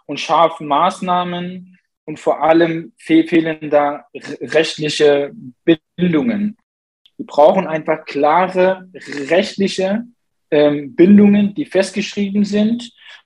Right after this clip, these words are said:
wo wir sagen, wir müssen auf das eins Komma fünf Grad Ziel kommen. Im Bereich von Energie, im Bereich des Gebäudesektors, im Bereich der,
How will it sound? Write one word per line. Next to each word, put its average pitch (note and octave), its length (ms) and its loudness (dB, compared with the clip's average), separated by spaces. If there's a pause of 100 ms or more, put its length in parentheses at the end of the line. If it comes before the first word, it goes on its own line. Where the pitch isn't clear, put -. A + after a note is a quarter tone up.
(200)
wo D#3+ 160 2
wir E3 140 6
sagen, D#3 500 0
wir D3 100 -10
müssen E3 380 -12
auf C#3 200 -16
das - 200 -10
eins C3+ 200 -14
Komma C3+ 220 -10
fünf C3+ 240 -16
Grad C3+ 420 -4
Ziel C3 460 -6
kommen. - 560 -2 (680)
Im D#3+ 160 0
Bereich C3 360 4
von B2+ 120 -4
Energie, D3 920 0
im C3+ 160 -2
Bereich B2 680 0
des C3+ 560 -6
Gebäudesektors, C#3+ 920 2
im C3+ 160 -10
Bereich C3 400 -2
der, C3+ 420 -4